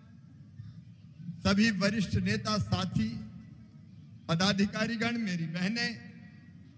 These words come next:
गुड्डी बाई भी यहां बैठी, हमारी जिला पंचायत की अध्यक्ष, और यहां उपस्थित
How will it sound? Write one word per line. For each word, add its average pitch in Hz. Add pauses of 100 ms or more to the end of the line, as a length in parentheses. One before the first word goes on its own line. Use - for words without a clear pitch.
(1200)
गुड्डी 180
बाई 220
भी 220
यहां 214
बैठी, 220
हमारी 220
जिला 220
पंचायत 214
की 226
अध्यक्ष, 220 (2500)
और 190
यहां 214
उपस्थित 208